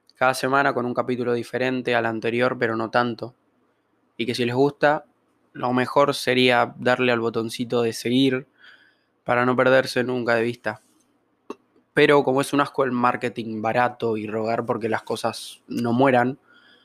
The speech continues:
no se los voy a decir. No lo voy a decir directamente. Lo voy a dejar como un sobre sobre la mesa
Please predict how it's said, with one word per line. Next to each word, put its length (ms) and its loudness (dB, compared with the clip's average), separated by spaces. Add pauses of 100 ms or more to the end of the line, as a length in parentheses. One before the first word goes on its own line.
(600)
no 80 0
se 80 2
los 100 6
voy 140 6
a 60 6
decir. 320 -2 (1400)
No 120 0
lo 80 6
voy 140 6
a 40 8
decir 220 0
directamente. 640 2 (760)
Lo 240 0
voy 220 4
a 420 4 (300)
dejar 520 0
como 200 -4
un 140 -6
sobre 460 -2
sobre 320 -6
la 120 -6
mesa 420 -6